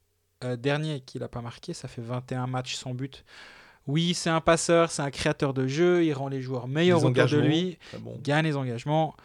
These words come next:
Speaker 1: Mais bon, de temps en temps, il faut mettre un but aussi. Et même, ça, c'est au-delà des statistiques. Je trouve que dans, dans, il y a une vraie frustration qui
Speaker 2: Oui.
Speaker 1: dégage à chaque fois qu'il est sur la glace.
Speaker 2: Ouais, t'as raison, là, ça, c'est clair.
Speaker 1: Et du coup, je,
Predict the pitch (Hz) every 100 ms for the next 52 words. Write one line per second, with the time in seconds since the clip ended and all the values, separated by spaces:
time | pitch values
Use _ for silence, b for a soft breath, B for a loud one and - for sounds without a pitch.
0 | b b b _ - 113 120 127 127 131
1 | 160 156 135 131 - 127 131 127 123 -
2 | 135 - 131 127 139 143 - - - 139
3 | 131 139 131 - 131 135 - 127 - -
4 | 123 - 120 117 117 117 113 104 - -
5 | 131 131 123 123 135 - 127 - 123 -
6 | 120 131 117 123 113 135 - 127 123 117
7 | - 123 123 123 113 - B 98 107 110
8 | 101 110 110 92 90 - - 87 - 95
9 | - - 135 131 131 127 127 160 135 131
10 | 123 123 120 120 120 117